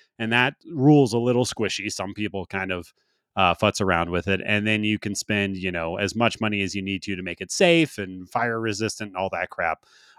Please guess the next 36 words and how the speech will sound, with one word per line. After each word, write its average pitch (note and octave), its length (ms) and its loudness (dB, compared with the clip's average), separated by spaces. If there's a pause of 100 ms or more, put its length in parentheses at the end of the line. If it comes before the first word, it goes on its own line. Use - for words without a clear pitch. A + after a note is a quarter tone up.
Um, G#2+ 400 4
and A2 220 0
then A2 160 0
we A2+ 180 2
had G#2 320 2
a, G2+ 580 -4
it G#2+ 60 -10
was G#2 220 -10
a F#2+ 440 -6 (220)
twelve-hour D3 640 4
race C3 640 2
on G#2+ 280 0
Saturday E3 640 4 (280)
and G#2+ 200 2
a, G2 360 0 (240)
I - 40 -20
think B2 180 -8
it G#2 80 0
was F#2+ 240 -6
eight B2 160 4
or G#2 100 2
ten-hour A#2+ 540 2
race G2 320 2
on F2+ 220 -8
Sunday. F#2 760 -2 (500)
Um, G2 540 2 (100)
and A2+ 140 0
it D3 80 0
went E3+ 220 -4
great. G2+ 500 -4
It, D3+ 160 4 (220)
uh, A#2+ 320 6 (640)
I B2+ 120 6
live C3+ 140 4
in D3+ 80 0
Colorado, A2 640 4